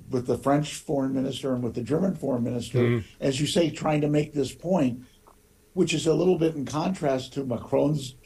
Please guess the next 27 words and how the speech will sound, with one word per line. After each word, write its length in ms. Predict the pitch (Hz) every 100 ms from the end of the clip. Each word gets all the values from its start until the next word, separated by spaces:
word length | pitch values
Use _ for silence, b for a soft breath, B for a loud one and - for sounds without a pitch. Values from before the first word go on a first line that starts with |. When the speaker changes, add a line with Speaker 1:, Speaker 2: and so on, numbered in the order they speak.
| -
Speaker 1:
visit 400 | 147 - - 160
Speaker 2:
<laughs> 60 |
Speaker 1:
to 140 | - 143
China 400 | - 143 147 156
and 240 | 135 131 B B
what 140 | - 143
he 160 | 185
came 260 | - 175 160
back 280 | 156 147 147
saying. 360 | 196 156 185 B B B
And 160 | 180
the 60 | 170
Germans, 640 | 139 190 202 185 165 - b b
not 260 | - 175 185
so 140 | -
much 240 | 165 151 -
what 100 | 139
they 160 | 135
said, 380 | 127 - 180 156
but 80 | 131
what 180 | 131 127
they're 240 | 135 135
actually 460 | 135 131 - 127 117
doing 400 | 131 156 135 113
in 120 | 117
terms 360 | - 127 113 95
of, 200 | 104